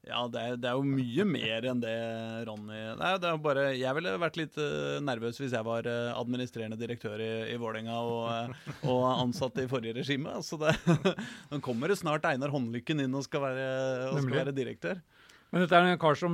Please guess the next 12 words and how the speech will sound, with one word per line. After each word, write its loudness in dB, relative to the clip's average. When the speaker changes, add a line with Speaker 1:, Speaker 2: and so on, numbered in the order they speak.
Speaker 2:
la, 10
måtte -2
legge 2
opp -2
tidlig -2
på -6
grunn -4
av -6
sykdom, -6
som -10
aktiv -8
fotballspiller. -6